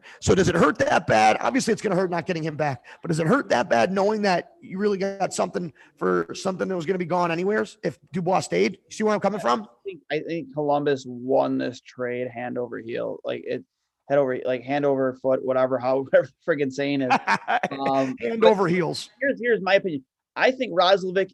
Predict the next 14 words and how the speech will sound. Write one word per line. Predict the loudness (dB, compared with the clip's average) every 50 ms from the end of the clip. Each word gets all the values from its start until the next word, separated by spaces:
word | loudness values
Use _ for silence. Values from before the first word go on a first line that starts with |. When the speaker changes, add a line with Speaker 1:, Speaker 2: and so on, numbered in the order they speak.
| _ -8
Speaker 2:
isn't | -6 -6 -4 -4
even | -4 -2 -2 -2 -2
part | -4 0 4 4 4 4
of | 4 2
the | 0
deal | 0 2 2 4 4 4 4 2 -2 _ _ _ _ _ _ _ _ _ _ _ _ _ _ 0 4
if | 4 4 4 2
Tortorella | -4 0 2 4 6 6 8 8 8 8 6 6
doesn't | 4 2 2 0 -4 0
go | 2 6 6
out | 6 8 6
of | 4 2
his | 2 -2 0
way | 2 4 4 6 6 4 2 0 -4